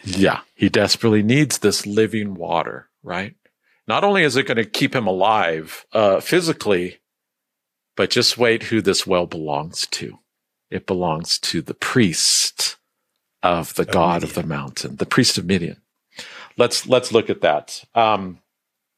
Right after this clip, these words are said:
Speaker 1: in verse, in verse sixteen, we're introduced to another family.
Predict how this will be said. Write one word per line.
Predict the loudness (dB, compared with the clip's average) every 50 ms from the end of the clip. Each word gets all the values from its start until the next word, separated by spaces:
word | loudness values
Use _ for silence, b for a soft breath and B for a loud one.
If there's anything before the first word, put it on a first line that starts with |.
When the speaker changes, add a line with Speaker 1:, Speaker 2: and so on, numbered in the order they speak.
| _ -20 -20 _ _ -4
Speaker 1:
in | -2 -2 2
verse, | 2 4 4 4 2 -2 -6 -8 -6
in | -4 -2 0
verse | 2 2 2 2 0
sixteen, | 0 -2 -2 -4 -6 -6 -4 -2 0 2 2 2 0 -2 -6 -10 -14 -16 b b b b b b b b b
we're | -2 0 0
introduced | 0 0 -2 -2 -2 -2 -2 -4 -2 0 2 2 4 4 2 2 0 0
to | 0 2 2
another | 2 0 0 0 0 0 -2
family. | -2 -2 -2 -2 -2 -2 -2 -4 -6 -6 -8 -12